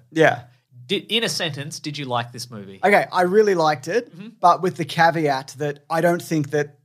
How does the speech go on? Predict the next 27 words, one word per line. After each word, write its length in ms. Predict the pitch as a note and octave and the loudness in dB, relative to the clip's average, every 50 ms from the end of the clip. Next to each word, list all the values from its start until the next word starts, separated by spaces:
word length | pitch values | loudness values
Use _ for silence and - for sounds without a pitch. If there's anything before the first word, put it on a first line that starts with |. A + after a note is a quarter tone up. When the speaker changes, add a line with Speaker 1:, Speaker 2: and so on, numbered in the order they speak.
| _ - | _ -4
Speaker 1:
that's 220 | D#3 C#3 C3+ - | -4 -2 -2 0
a 60 | D#3 | 0
necessarily 600 | C#3+ C#3+ C3 - C#3 - - C#3 C3+ C3+ C3 B2 | 0 0 -2 -4 -8 -2 0 0 0 2 0 -2
a 60 | B2 | -4
correct 340 | A#2+ A#2+ C#3 C3 B2 B2 B2 | -6 -4 -2 -2 -2 -2 -4
opinion 400 | B2+ - - C#3+ B2+ B2 B2 B2 | -14 -8 -6 -6 -4 -4 -4 -6
about 300 | A#2+ A2+ A#2+ A#2+ A#2+ B2 | -2 -2 -2 -2 -2 -4
this 180 | - B2+ A#2 - | -10 -10 -10 -8
as 240 | - B2+ C#3 B2 B2+ | -4 -4 -4 -2 -2
a 60 | A#2+ | -4
movie, 480 | A#2+ B2+ C#3+ E3 D#3+ G#3+ A3+ A#3+ A3+ _ _ E3 | -2 0 0 0 -2 -4 -6 -8 -10 _ _ -14
Speaker 2:
Mm-hmm. 160 | D3+ G3+ A#3 D4 - _ _ _ _ | -12 -12 -12 -12 -16 _ _ _ _
Speaker 1:
because 260 | - E3 - F#3 E3+ | -4 2 2 6 8
I 100 | F3+ D#3+ | 8 6
think 280 | D#3 - F3 E3 D3 D3 | 6 4 -4 -4 -4 -4
without 400 | D#3+ D3+ A#2+ F3+ F3+ F#3 F#3 F#3+ | -4 0 4 6 6 6 4 4
knowledge 380 | F3+ F3 F3 E3+ E3 D#3+ C#3 | 2 4 4 4 2 -2 -2
of 120 | D#3+ D3+ - | -4 -6 -6
previous 440 | - E3 D#3 D3+ C3+ D3 D3 C3 - | -4 -4 -2 -2 -2 -2 -4 -6 -4
movies, 540 | C#3+ C#3 C3+ C3 A#2 C3 C3 D3 E3 - - | -4 -2 -2 -2 -4 -4 -6 -6 -8 -8 -6
without 360 | C#3+ C#3 C3+ D3+ D3+ D3 D3 | -4 2 6 6 6 6 2
liking 360 | D#3 C#3+ D3 D3+ D3+ D3+ D3 | 0 0 0 0 0 -2 -2
these 180 | C#3 C#3+ C3+ B2+ | 0 0 -2 -2
characters 540 | - D3+ C#3 C3 C3 B2+ B2 C3+ B2 G#2+ B2+ | -2 0 0 2 0 0 -4 -8 -8 -8 -8
in 80 | B2+ | -8
this 200 | B2+ B2 B2 - | -8 -8 -8 -2
universe, 720 | C#3+ D3+ D#3 D3+ D3 C3+ B2 B2 A#2+ A#2+ - - - - | -2 0 0 -2 -2 -4 -4 -4 -4 -6 -8 -10 -12 -14